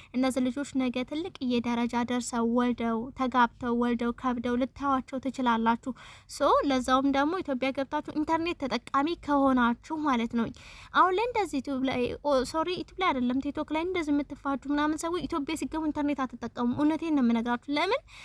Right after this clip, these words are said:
እዚህ እኮ ናችሁ ምንም የፈጠራችሁ ቢዝነስ የለም ለራሳችሁ የምትሰሩበት። ልክ ከዚህ ስትሄዱ ይሄ ስራ ይቆማል። ምንድን ነው የሚሆነው ኢትዮጵያ ላይ?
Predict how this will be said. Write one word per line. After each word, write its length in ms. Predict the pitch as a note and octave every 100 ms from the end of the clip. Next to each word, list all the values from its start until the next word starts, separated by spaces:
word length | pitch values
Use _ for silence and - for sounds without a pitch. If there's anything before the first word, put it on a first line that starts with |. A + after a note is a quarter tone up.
| - -
እዚህ 240 | F4+ F#4
እኮ 120 | F#4+ G4
ናችሁ 280 | F#4+ F#4+ -
ምንም 240 | E4 E4+
የፈጠራችሁ 600 | E4+ C4+ B3 C4 C4 C4 A#3+
ቢዝነስ 460 | C#4 B3+ C4+ C4+ C4+
የለም 400 | B3+ A#3+ A3+ A#3
ለራሳችሁ 640 | C4 C4 A#3+ A#3+ A#3 B3+
የምትሰሩበት። 640 | C4 C4 C4+ B3 A#3+ B3 B3+
ልክ 220 | F4 - - _
ከዚህ 260 | - B3+ C4+
ስትሄዱ 260 | - D#4+ F#4
ይሄ 140 | D4 C4+
ስራ 160 | C4 B3+
ይቆማል። 500 | C4 - D#4 F4+ C#5+ _ - - -
ምንድን 320 | C4 C#4+ C#4+ D4+
ነው 80 |
የሚሆነው 300 | D4+ C#4+ E4+
ኢትዮጵያ 300 | D#4 E4 D#4
ላይ? 140 | F#4